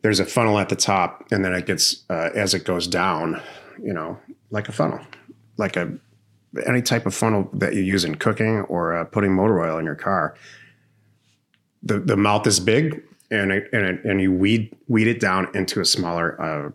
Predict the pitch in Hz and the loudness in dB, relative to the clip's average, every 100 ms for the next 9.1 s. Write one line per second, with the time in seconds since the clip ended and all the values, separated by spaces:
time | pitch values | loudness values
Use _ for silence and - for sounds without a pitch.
0 | _ _ 95 73 76 - 101 92 95 104 | _ _ -6 -4 -6 -6 -2 2 2 0
1 | - - - - - - _ _ 98 - | -2 -8 -20 -20 -20 -20 _ _ 0 4
2 | 107 101 95 - - _ _ _ _ _ | 4 6 4 0 -14 _ _ _ _ _
3 | 104 151 - 127 104 120 95 73 - - | 2 4 6 6 6 4 2 0 -4 -14
4 | - _ _ _ _ _ _ _ 110 101 | -20 _ _ _ _ _ _ _ -4 -2
5 | - 110 117 104 - 101 107 - 90 - | 0 2 4 2 0 2 4 2 0 -2
6 | 90 87 90 85 78 - _ _ _ _ | -2 -2 0 0 -2 -10 _ _ _ _
7 | _ _ _ _ _ - _ _ _ _ | _ _ _ _ _ -20 _ _ _ _
8 | _ _ _ _ _ _ - 101 95 87 | _ _ _ _ _ _ 0 2 4 2
9 | - | 0